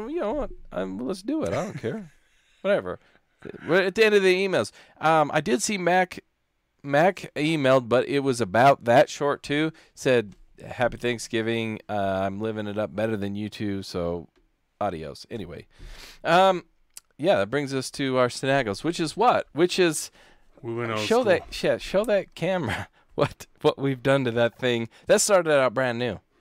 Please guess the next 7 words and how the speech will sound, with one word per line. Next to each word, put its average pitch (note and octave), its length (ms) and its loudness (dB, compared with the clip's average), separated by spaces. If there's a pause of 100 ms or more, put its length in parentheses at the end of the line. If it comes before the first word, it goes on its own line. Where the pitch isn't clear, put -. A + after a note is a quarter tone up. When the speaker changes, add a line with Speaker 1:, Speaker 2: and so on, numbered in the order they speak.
(160)
Speaker 1:
by F2+ 140 -6
the D#2+ 80 -12
way. E2+ 240 -10 (1080)
Um, B1+ 560 -12
Speaker 2:
Yeah, A#2 160 -8
this C3 360 -8
is, C3 220 -16